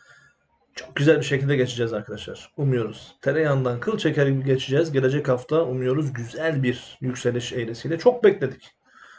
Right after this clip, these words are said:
Çok bekledik. Güzel bir yükseliş eğrisiyle devam edeceğiz. Hani şöyle bir baktığımda takip ettiğim hisselerde Ford güzel gitti. Alves güzel gitti.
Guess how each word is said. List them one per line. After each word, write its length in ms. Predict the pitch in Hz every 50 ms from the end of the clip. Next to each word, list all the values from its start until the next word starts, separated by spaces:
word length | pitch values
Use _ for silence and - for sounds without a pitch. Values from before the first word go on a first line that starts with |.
| - _ _
Çok 260 | - 190 190 190 -
bekledik. 520 | 151 131 - - 117 147 185 180 - - _ _
Güzel 420 | - 127 123 143 180 185 160 139 131
bir 140 | 131 127
yükseliş 440 | 120 120 117 - - 127 143 139 131
eğrisiyle 600 | 120 113 110 110 - - 113 117 156 170 165 - - _ _ _
devam 360 | 120 123 117 127 139 143 135
edeceğiz. 440 | 117 107 104 101 131 175 170 - - _ _ _ _
Hani 160 | - 113 120
şöyle 280 | 117 - 127 123 127 127
bir 60 | 123
baktığımda 380 | 127 123 123 127 - 127 127 127
takip 360 | - 123 120 123 - - 135
ettiğim 260 | - - - 131 127
hisselerde 600 | 120 - - 123 123 120 120 120 127 127 123 - - - - _ _ _ _
Ford 280 | - - 127 127 127 - -
güzel 320 | 117 113 120 127 127 127
gitti. 500 | 123 127 123 123 - - 113 107 104 - _ _ _ _ _ _ -
Alves 480 | 127 127 127 123 120 120 120 - -
güzel 320 | - 120 113 127 127 127 123
gitti. 500 | 120 127 123 - - 117 113 107 107